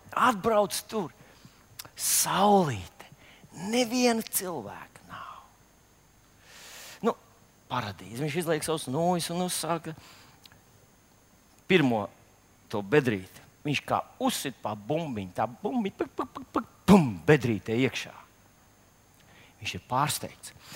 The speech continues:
Bet vēl vairāk pārsteigts ir eņģelis debesīs. Eņģelis, mazs eņģelis debesīs vēro, kas notiek uz zemes, un skatās, mācītājs svētdienas rītā spēlē golfu. Un viņš saka Dievam: "Ej, tev kaut kas jādara, nav pareizi." Dievs saka: "Nekas, nekas, viss ir,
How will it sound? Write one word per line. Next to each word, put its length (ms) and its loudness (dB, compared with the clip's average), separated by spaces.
Bet 160 -4
vēl 80 2
vairāk 380 6
pārsteigts 480 4
ir 100 4
eņģelis 400 4
debesīs. 560 0
Eņģelis, 480 2
mazs 300 4
eņģelis 320 2
debesīs 340 -2
vēro, 380 8
kas 160 -6
notiek 340 2
uz 140 2
zemes, 180 6
un 80 -8
skatās, 320 2
mācītājs 540 4
svētdienas 400 2
rītā 260 0
spēlē 480 -2
golfu. 480 -4
Un 160 4
viņš 160 6
saka 240 0
Dievam: 400 4
"Ej, 320 8
tev 160 0
kaut 240 0
kas 160 -2
jādara, 360 4
nav 200 0
pareizi." 640 4
Dievs 200 0
saka: 160 -2
"Nekas, 320 2
nekas, 320 0
viss 260 0
ir, 160 0